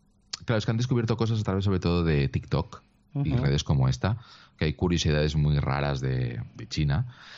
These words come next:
Speaker 1: Y entonces, eh, estoy descubriendo que sí que van a sitios raros. No van tanto a, o sea, ya no va la gente tanto a Pekín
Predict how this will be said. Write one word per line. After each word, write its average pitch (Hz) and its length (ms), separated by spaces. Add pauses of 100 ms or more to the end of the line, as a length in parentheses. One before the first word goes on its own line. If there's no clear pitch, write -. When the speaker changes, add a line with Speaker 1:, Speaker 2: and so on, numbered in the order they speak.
(100)
Speaker 1:
Y - 60
entonces, 92 420
eh, 95 120
estoy 110 200
descubriendo 127 460
que 90 100
sí - 200
que 87 140
van 67 300
a - 60
sitios 80 320
raros. 73 560
No 87 160
van 101 320
tanto 90 440
a, 76 380
o 76 160
sea, 85 140
ya 90 160
no 107 80
va 95 180
la 82 120
gente 78 380
tanto 73 280
a 65 80
Pekín 73 840